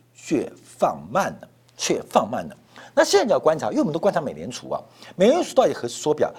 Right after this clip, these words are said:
其关键是流通货币的周转数跟信贷扩张何时反弹，何时反弹？没有办法，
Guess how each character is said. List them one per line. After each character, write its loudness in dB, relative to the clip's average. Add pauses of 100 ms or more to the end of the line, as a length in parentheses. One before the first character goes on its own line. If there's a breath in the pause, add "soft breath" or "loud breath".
(120 loud breath)
其 -2
关 0
键 -6
是 -10 (140)
流 0
通 -2
货 2
币 -6
的 -2
周 4
转 0
数 -8
跟 -6
信 -2
贷 4
扩 0
张 0 (320 loud breath)
何 0
时 -6
反 0
弹， -16 (200)
何 -2
时 -4
反 -2
弹？ -16 (220 loud breath)
没 4
有 8
办 4
法， -2